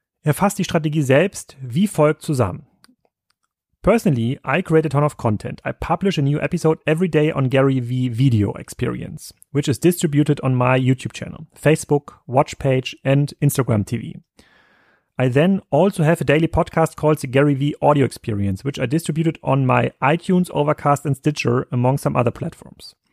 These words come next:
In addition to what I just mentioned, I continually post micro content that is distributed to my Instagram, Snapchat, LinkedIn, Quora and many of my other social channels. Micro content is created from each episode and is used to drive awareness back to the original long form content.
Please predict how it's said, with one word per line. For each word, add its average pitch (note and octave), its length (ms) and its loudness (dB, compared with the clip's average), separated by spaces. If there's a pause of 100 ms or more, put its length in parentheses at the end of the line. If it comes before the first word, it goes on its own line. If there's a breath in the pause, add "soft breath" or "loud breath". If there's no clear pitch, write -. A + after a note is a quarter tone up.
(260 soft breath)
In D3+ 60 4
addition A3 400 2
to - 80 -4
what E3 200 0
I E3 120 -2
just C#3+ 280 0
mentioned, E3+ 520 0
I C#3+ 160 -2
continually E3+ 960 0
post - 380 -4
micro D#3 280 0
content - 460 -6 (140)
that C3 120 0
is B2 80 0
distributed D#3+ 640 0
to - 100 -4
my C#3 140 2
Instagram, D#3 460 -2
Snapchat, D3+ 480 -2
LinkedIn, D3 340 -2
Quora D3 400 0
and C3 220 2
many F#3 320 4
of - 180 -4 (240)
my C#3 180 -2 (120)
other C#3+ 260 0
social B2 340 -4
channels. G#2+ 480 -8 (520 soft breath)
Micro F#3+ 280 0
content F3+ 380 2
is - 140 -4
created D#3 280 2
from - 180 -8 (120)
each G#3 240 -4
episode F3 640 -2 (240)
and C#3 140 -2
is - 120 -8
used D3+ 280 0
to D3 60 -8
drive C3+ 280 0
awareness C3+ 420 -2
back - 300 0
to - 140 -4
the B2+ 100 -2
original C#3+ 560 0
long C#3 320 2
form A2 400 -2
content. - 560 -10